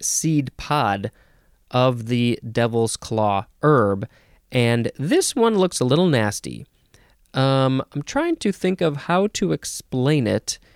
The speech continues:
Kind of looks like a squid, but, um, the body of the thing, well, first of all, it comes to a point, kind of like where the head would be, um, but the body of the thing has a bunch of spikes.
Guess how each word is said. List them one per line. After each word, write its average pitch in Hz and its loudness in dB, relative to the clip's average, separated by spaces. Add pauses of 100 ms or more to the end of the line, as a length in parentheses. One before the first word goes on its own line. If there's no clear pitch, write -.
(280)
Kind 220 0
of 285 0
looks 165 0
like 175 0
a 135 2
squid, 123 0 (440)
but, 127 0
um, 123 0 (200)
the 120 -2
body 202 0
of 170 0
the 143 2
thing, 120 0 (680)
well, 135 2
first 214 2
of 151 4
all, 127 4
it 117 -4
comes 160 0
to 139 2
a 113 0
point, - -2 (340)
kind 160 0
of 139 -2
like 123 -2
where 123 2
the 104 -2
head 143 -2
would 156 -2
be, 185 -2 (480)
um, 127 2
but 123 -2
the 117 0
body 190 2
of 135 0
the 127 -2
thing 120 0
has 127 0
a 123 2
bunch 139 0
of 131 -2
spikes. - -4